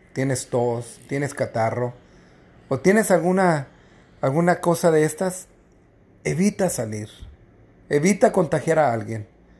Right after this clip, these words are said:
ponte una mascarilla, ponte guantes, mantente en cuarentena. Es súper importante mantener la salud y sobre todo no contaminar a los demás. En ejercicios, hay ejercicios muy simples,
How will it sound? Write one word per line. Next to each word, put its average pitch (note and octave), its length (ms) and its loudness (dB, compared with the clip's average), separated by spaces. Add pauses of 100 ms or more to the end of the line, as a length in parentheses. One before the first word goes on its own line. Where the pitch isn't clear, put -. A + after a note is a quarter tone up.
(160)
ponte F#3+ 260 6
una G3+ 100 6
mascarilla, A#2 800 -2 (320)
ponte F3+ 260 2
guantes, B2 640 -4 (440)
mantente F#3 420 2
en F#3 80 0
cuarentena. B2 640 0 (1040)
Es F#3 220 4
súper D#3+ 420 -4
importante D3 640 0
mantener C#3 480 0
la C3+ 80 0
salud G2 320 -8 (1000)
y C3 80 -2
sobre C#3 260 2
todo F#3 480 6
no D#3+ 320 -2
contaminar B2 540 -6
a - 20 -10
los G2+ 160 -12
demás. F#2+ 240 -18 (2000)
En D3 100 2
ejercicios, A3 880 2
hay G3+ 160 2
ejercicios F3+ 480 -2
muy G3+ 240 2
simples, F#3+ 720 -4